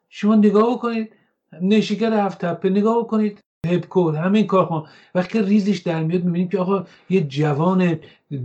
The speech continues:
دزد آقازاده رو می‌فرستن توی کارخونه‌ای که صدها کارگر داره، رو به نابودی می‌کشه، می‌خوره، می‌بره و نابود می‌کنه.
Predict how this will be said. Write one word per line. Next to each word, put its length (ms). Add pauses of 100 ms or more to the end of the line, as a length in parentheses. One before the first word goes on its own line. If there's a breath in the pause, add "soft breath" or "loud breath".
دزد 380
آقازاده 580
رو 100
می‌فرستن 440
توی 220
کارخونه‌ای 680
که 260 (640 loud breath)
صدها 480
کارگر 500
داره، 260
رو 80
به 260
نابودی 520
می‌کشه، 380
می‌خوره، 400
می‌بره 280
و 40
نابود 400
می‌کنه. 220